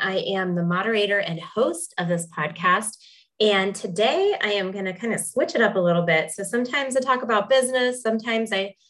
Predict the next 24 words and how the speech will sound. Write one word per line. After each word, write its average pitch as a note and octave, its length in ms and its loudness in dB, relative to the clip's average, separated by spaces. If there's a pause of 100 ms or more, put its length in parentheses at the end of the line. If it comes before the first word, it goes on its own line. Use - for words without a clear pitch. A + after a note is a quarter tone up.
(240)
talk A#3 160 2
about G#3 360 2
people's G3 360 -4
journeys, A#3 720 2 (100)
um, E3+ 360 -2
to F3+ 160 -8
lean G#3+ 260 0
into F#3+ 840 -2 (320)
the, F#3 560 -2 (180)
um, D#3+ 640 -2
dream A3 420 4
that E3+ 160 0
God G3 240 0
has F#3 160 -4 (100)
put G#3+ 280 0
on F3+ 80 -2
your E3+ 160 -2
heart C#4 400 0 (120)
and F3+ 300 -2
help B3+ 260 -2
you B3+ 120 -6
become G3+ 560 -2 (340)
the G3+ 80 -2
person G3 640 0